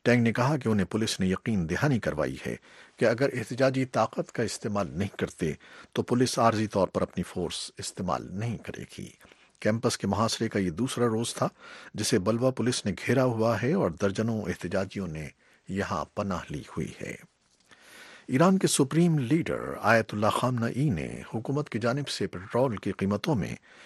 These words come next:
پچاس فیصد اضافے کی حمایت کی ہے۔ قیمتوں میں اس اضافے کے خلاف اختتام ہفتہ ملک بھر میں مظاہرے ہوئے، جن میں کئی لوگ ہلاک اور زخمی ہوئے۔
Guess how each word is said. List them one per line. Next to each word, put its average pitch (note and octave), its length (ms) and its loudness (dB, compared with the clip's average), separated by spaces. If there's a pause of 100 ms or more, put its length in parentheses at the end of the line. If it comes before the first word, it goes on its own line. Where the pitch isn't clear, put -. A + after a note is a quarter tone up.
(140)
پچاس B2+ 400 2
فیصد G2 340 -2
اضافے G2 380 0
کی C#2+ 360 -6
حمایت E2 380 -2
کی C2+ 160 -10 (100)
ہے۔ G1+ 120 -6 (720)
قیمتوں D#3 340 2
میں D3+ 180 2
اس - 160 -2 (100)
اضافے B2 400 4
کے A#2 160 -2
خلاف A2+ 440 0
اختتام G#2+ 480 0
ہفتہ G2 420 -2
ملک F#2 280 0
بھر D3 100 4
میں G#2+ 120 -2
مظاہرے D2+ 420 -2 (140)
ہوئے، F#2+ 140 2 (400)
جن A2+ 140 2
میں G#2+ 180 4
کئی C#3+ 200 2
لوگ B2+ 280 0 (260)
ہلاک F2+ 480 -2
اور D2+ 200 -4 (180)
زخمی - 260 -12 (140)
ہوئے۔ G1+ 160 -6